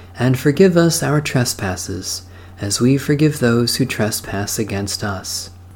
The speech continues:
And lead us not into temptation, but deliver us from evil. For thine is the kingdom, and the power, and the glory, forever and ever. Amen.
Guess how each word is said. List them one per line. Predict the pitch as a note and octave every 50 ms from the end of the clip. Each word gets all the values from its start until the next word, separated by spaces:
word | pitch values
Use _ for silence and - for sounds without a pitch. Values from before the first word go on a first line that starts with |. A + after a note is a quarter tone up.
| - - - - - - -
And | - A2 G#2 G#2+
lead | A#2+ C3 B2+ C#3
us | C3 C3 -
not | A#2 A#2 B2+ C#3+ D3 D3 D3+
into | C#3 B2+ - C3+
temptation, | - C#3+ C#3 B2 - - A2 G#2+ G#2+ - - - C#3+ C#3+ D3 D3 - - - - - - - -
but | G#2+ A2+ A#2+ C3 C3 C3
deliver | - D3 C3 B2+ B2 A#2 B2+ C3 -
us | - G2+ G#2+ G2+ - -
from | - - A2+ G#2+
evil. | A#2 A#2+ A#2+ G#2 G2 F#2 F2+ F#2 - - - - - - - - - - - - - - -
For | - A2 G#2
thine | G#2 - C3 C3+ C#3 C3
is | C3+ D#3 D3+ C3 -
the | G2+ F#2+
kingdom, | - - C3+ C#3+ C#3 D#3+ D#3+ D#3+ E3 E3 D#3+ - - - - - - -
and | G2 G2 F#2
the | F#2
power, | - - - A#2 B2 C3 D3 D3+ D3+ D#3 D#3 D#3 D3+ - - - - - - -
and | - A2+ B2+ C#3+
the | D#3+
glory, | D3 D3+ D#3 D#3+ D3 C3 A2+ G2+ F#2+ F#2 F2+ - - - - - - - - -
forever | - - A2 G#2 - - A2+ B2 B2 C3+ D3+ D#3 D#3+ D#3+ E3+ - -
and | - D3 D3+ D3+ -
ever. | - A#2+ A2 F#2+ F#2+ F#2+ F#2 F2+ F2+ F#2 - - - - - - - - - - - - - -
Amen. | G2 F#2+ F2+ F2+ F2+ F#2 F#2 G2+ G2+ G2+ G2 F#2+ F#2 F2+ F2+ F2+ F2+